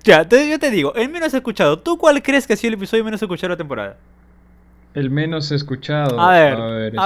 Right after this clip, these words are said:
Speaker 2: es-
Speaker 1: ver, lánzate y, y te, y te doy tres posibilidades a ver si la adivinas.
Speaker 2: Ok, ok.
Speaker 1: A ver,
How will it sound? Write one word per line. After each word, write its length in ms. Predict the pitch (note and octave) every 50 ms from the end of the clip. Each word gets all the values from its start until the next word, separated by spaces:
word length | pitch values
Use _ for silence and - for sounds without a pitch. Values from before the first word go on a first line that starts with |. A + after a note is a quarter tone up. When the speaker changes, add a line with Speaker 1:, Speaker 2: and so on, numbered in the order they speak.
| G#3 G#3
Speaker 2:
es- 40 | F3 D3+ C3+
Speaker 1:
ver, 140 | C3 C3 C#3
lánzate 580 | - F#3+ G#3 C4+ D4 C#4 - C#4 C4 D4+ D4 C#4+ C4
y, 300 | A#3 G#3+ G#3 G3 F#3+ G3
y 140 | A#3 G#3 G3+
te, 100 | - G#3
y 180 | G3+ A#3 G#3+ G3+
te 140 | - G3+
doy 180 | G3 A3+ B3+ C#4
tres 220 | - C4+ C4 C#4
posibilidades 560 | A3+ B3+ A#3+ - A#3 A3 F#3+ G3 G#3 A3 G#3+ -
a 60 | G3
ver 100 | G3 G3+
si 100 | G3 G#3+
la 60 | G3
adivinas. 440 | F3+ E3 D3+ C#3+ A#2+ G#2+ G2+ - - _ _ _ _ _ _ _ _ _ _ _ _ _ _ _ _ -
Speaker 2:
Ok, 140 | - C3+ B2+ B2 A#2+ A2+
ok. 220 | A#2 A2+ A2 G#2+ G#2+ - _ _ _ _ _ _ -
Speaker 1:
A 120 | - D3 D#3
ver, 340 | D3+ C3+ A#2+ A2 - -